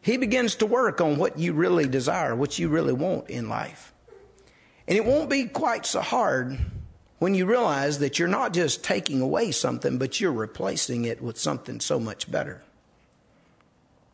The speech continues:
And that is the case for us as believers. It's not just about giving up. It's about receiving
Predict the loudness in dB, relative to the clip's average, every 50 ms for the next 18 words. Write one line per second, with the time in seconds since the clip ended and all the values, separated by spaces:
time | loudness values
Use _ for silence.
0 | _ _ _ _ _ _ _ _ -20 -20 -20 _ _ _ _ _ _ _ _ _
1 | _ -10 -6 -4 -2 -2 0 2 0 0 0 -2 -4 -4 -4 -4 -4 -4 -4 -4
2 | -6 -6 -6 -6 -6 -6 -6 -8 -8 -8 -8 -10 -10 -10 -10 -12 -12 -14 -16 -18
3 | -16 -12 -12 -12 -12 -14 -18 -20 -20 _ _ _ _ -20 _ _ _ _ _ _
4 | _ _ _ _ _ _ _ _ _ 0 0 0 2 0 0 0 -2 -4 -4 -4
5 | -4 -6 -6 -6 -4 -4 -4 -4 -4 -6 -6 -6 -8 -8 -10 -10 -12 -14 -18 _
6 | -20 -20 _ _ _ _ _ _ _ _ _ _ _ _ _ _ -8 -6 -4 -2
7 | -2 -2 -2 -2 -4 -4 -4 -2 -2 -2 -2 -2 -4 -8 -14 -20